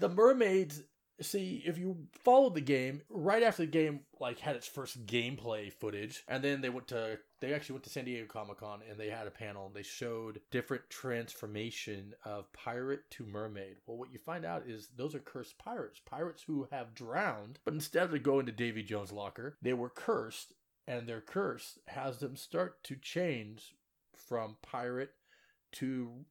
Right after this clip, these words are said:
like, reptilian, or, or no, amphibian-like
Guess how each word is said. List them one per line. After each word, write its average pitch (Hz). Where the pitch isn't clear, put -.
like, 110
reptilian, 113
or, 107
or 107
no, 110
amphibian-like 120